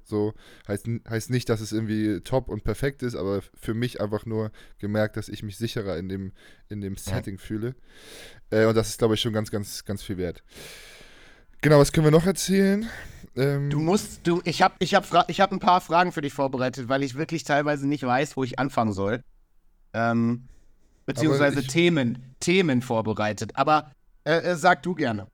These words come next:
Speaker 2: Sag du gerne, weil ich muss, ich muss schon nachfragen, wie, wie du dich das ein oder andere Mal in dieser Social-Welt da verhalten hast, die letzten anderthalb Wochen.
Speaker 1: <laughs>
Speaker 2: Da gibt
Speaker 1: Okay.
Speaker 2: es in jedem Fall, da gibt es in jedem Fall ein, zwei Themen, die wir besprechen müssen.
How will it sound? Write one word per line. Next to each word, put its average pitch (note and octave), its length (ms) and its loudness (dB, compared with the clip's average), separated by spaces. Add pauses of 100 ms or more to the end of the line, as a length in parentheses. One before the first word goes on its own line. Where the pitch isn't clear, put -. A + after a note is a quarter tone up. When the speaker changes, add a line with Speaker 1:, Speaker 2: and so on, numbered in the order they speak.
(140)
Speaker 2:
Sag C#3 180 -2
du E3+ 80 -4
gerne, D3 240 0
weil C#3+ 160 4
ich C#3 80 -2
muss, E3 280 -4
ich D3 120 -6
muss F3 160 -2
schon F3 200 0
nachfragen, C#3 580 2
wie, D3+ 320 -2 (420)
wie D3+ 80 -2
du E3 120 0
dich C#3 320 -2 (220)
das - 220 -4 (260)
ein F#3+ 260 2
oder F#3 240 4
andere E3+ 320 0
Mal C3+ 440 2 (400)
in C3 140 -4
dieser C#3+ 260 0
Social-Welt C3+ 640 0
da C3+ 120 4
verhalten C3 500 0
hast, A#2 240 -2
die A#2 40 -4
letzten A2 360 -4
anderthalb A#2 480 0
Wochen. C#3+ 440 -4
Speaker 1:
<laughs> - 40 -20 (260)
Speaker 2:
Da F3 100 8
gibt G#3+ 200 4
Speaker 1:
Okay. - 80 8
Speaker 2:
es - 100 2
in F3 100 0
jedem F#3 360 2
Fall, F#3 200 2 (340)
da E3+ 120 4
gibt G3+ 160 2
es F3+ 140 -2
in F3+ 120 -4
jedem G3 240 4
Fall D#3+ 180 4
ein, E3+ 180 2
zwei E3 200 2
Themen, F3 300 2
die D#3+ 160 -2
wir D#3 80 0
besprechen D#3 500 -2
müssen. D#3+ 440 -4